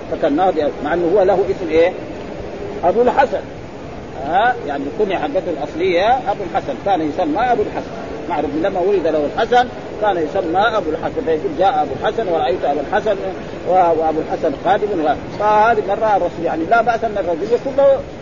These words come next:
له كنيتين. طيب، ثم ك-، بعد ذلك لما الرسول كنا بهذا الاسم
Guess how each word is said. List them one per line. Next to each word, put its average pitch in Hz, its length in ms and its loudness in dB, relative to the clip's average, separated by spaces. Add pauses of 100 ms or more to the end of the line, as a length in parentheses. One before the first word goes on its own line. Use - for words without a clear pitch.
له 233 260 4
كنيتين. 254 420 2 (680)
طيب، 160 160 -4 (240)
ثم 233 180 2
ك-، 214 280 0
بعد 202 160 0
ذلك 196 340 0
لما 180 180 0
الرسول 165 360 -2
كنا 202 220 -2
بهذا 175 280 2
الاسم 240 380 0